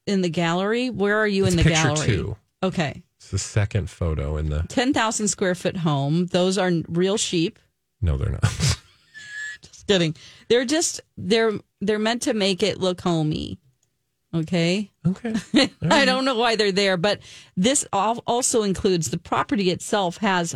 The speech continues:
Speaker 1: horse stables.
Speaker 2: Oh, wow.
Speaker 1: And,
Speaker 2: It's got a
Speaker 1: um,
Speaker 2: very nice backyard.
Speaker 1: Yes. And you can d-, go riding because there's also, you know, a little place to ride your horses. It's, like, three acres,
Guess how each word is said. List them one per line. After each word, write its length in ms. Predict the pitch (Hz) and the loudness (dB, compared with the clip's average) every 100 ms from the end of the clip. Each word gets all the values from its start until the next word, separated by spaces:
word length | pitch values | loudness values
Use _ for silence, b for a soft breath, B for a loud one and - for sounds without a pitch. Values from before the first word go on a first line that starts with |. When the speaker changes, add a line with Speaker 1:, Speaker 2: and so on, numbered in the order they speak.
| - - | -6 0
Speaker 1:
horse 240 | 220 226 | 2 0
stables. 720 | - 156 139 - 95 92 - | -2 -2 -2 -2 -4 -4 -2
Speaker 2:
Oh, 160 | 98 123 | 2 2
wow. 520 | 113 80 90 104 78 | 4 2 2 2 2
Speaker 1:
And, 500 | 190 180 175 170 175 | 2 2 2 2 0
Speaker 2:
It's 80 | 110 | 2
got 100 | 175 | 2
a 40 | 180 | 4
Speaker 1:
um, 80 | 165 | 4
Speaker 2:
very 180 | 185 | 2
nice 200 | 170 143 | 2 0
backyard. 640 | - 117 - 101 110 85 87 | 2 0 2 2 2 2 2
Speaker 1:
Yes. 320 | 214 98 175 | 2 2 0
And 160 | 196 196 | 2 2
you 80 | 196 | 2
can 240 | 226 202 | 2 0
d-, 160 | 165 - | 0 -2
go 180 | 214 185 | 0 0
riding 800 | 156 165 156 160 185 233 285 311 | 2 2 2 2 2 2 2 0
because 400 | 294 196 208 165 | -2 -4 -2 0
there's 180 | 175 165 | 0 0
also, 640 | 156 160 - 170 156 151 151 | 0 -2 0 0 2 2 0
you 160 | 160 | 0
know, 280 | 143 151 - - _ _ | 0 -2 -4 -12 _ _
a 60 | 165 | -2
little 400 | 170 160 151 151 b b b b - | 0 2 0 -2 b b b b -4
place 260 | 208 196 - | 0 0 0
to 100 | 170 | 0
ride 240 | 165 160 | 2 0
your 120 | 156 | -2
horses. 680 | 151 208 214 - 214 208 185 | 0 0 0 2 2 2 0
It's, 160 | 196 - | -4 -2
like, 160 | 214 | -2
three 320 | - 254 277 - | -2 -4 -2 0
acres, 800 | 190 247 147 65 - - - | 0 0 -4 -4 -10 -12 -16